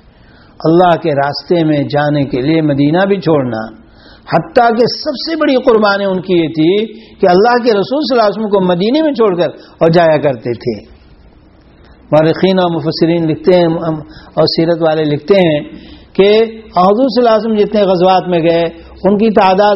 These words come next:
زیادہ سے زیادہ ٹوئنٹی، ٹوئنٹی سیون ہے، زیادہ سے زیادہ، لیکن صحابہ کرام اپنی جماعتیں بنا کے جو گئے اور حضرت مدینے میں رہے،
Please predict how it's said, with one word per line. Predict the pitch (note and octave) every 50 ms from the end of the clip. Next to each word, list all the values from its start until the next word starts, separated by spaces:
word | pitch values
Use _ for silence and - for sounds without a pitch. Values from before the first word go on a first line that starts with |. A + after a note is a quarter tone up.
| F3+ D3+ G#3
زیادہ | G3+ G#3+ A3
سے | G#3
زیادہ | G#3 F#3+ F#3 F#3 G#3 G#3 G#3
ٹوئنٹی، | G3+ F3+ F3+ D#3+ G#3 G#3
ٹوئنٹی | E3 F3 F3 E3+ E3+ F#3+
سیون | F3+ - F3 E3 E3 D#3+ D3
ہے، | A#2 A#2+ A2+ - - - - - - - - - - -
زیادہ | C#3+ E3 F3 F3
سے | E3 D3 D#3
زیادہ، | C#3 B2+ A#2+ A#2 A2+ - - - - - - - - - - - - - - - - - - - - -
لیکن | - D3 F#3 G#3 G3+ B3
صحابہ | A#3+ A3+ - - G#3 F#3 G#3 G#3+ G#3+ G#3 F#3
کرام | F3 G#3 G3+ G#3 A3 B3 B3
اپنی | G3+ F3+ F3+ B3 C4+ C#4
جماعتیں | D4 C4+ C4+ C4 B3+ B3 C4+ B3
بنا | B3 A3+ A3 G#3+
کے | G#3 F#3 G#3
جو | G3 G3+ F#3 E3+
گئے | F3 E3 D3 D3+ F3 G3 G#3+ - - - - - - - -
اور | - E3+ E3 D#3+
حضرت | F3 F#3+ A3 A#3
مدینے | G#3+ G#3 G3 F#3 G#3 A3 B3 C4+
میں | C4 C4 B3
رہے، | A3 F#3+ D#3+ C#3 B2+